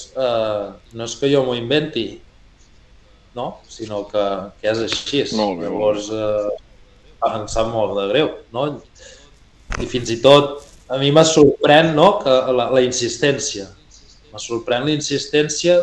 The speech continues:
Speaker 1: perquè hi ha coses que, que, hòstia, que, que crec que, que els podríem evitar, no? Perquè a mi me, a mi me fa pena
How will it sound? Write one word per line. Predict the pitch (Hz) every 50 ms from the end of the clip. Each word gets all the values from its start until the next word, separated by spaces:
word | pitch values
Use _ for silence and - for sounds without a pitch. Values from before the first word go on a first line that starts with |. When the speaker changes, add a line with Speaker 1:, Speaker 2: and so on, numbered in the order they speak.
| 175 -
Speaker 1:
perquè | - 123 113 - 113 110
hi | 110 113
ha | 117 120
coses | 120 - 123 120 135 135 - -
que, | - - 135 123 117 110 104 101 - - - _ _ - _ _ _ _ _ _ _ _ _ _ _
que, | _ - 101
hòstia, | 101 101 104 - - - - - -
que, | - - 110 104 101
que | - - 104 104
crec | _ 110 110 107 - -
que, | - 127 123 120 120 117 110
que | - 120
els | 117 107 113 110 -
podríem | - 104 104 110 120 123 120 113
evitar, | 98 101 98 - - 110 90 - - - - -
no? | 98 101 139 170 165 - - _ _
Perquè | - 104 98 - - 98 98
a | 101
mi | 104 107 110 110
me, | 117 127 127 123 117 104 - - - - - _ _ _ - - _ _ _ _ _ _ _ _ _ - _ _ _ - -
a | 117 110
mi | 113 113 113 113
me | 123 127 123 113
fa | - - 123 113
pena | - 135 151 143 127 95 87 85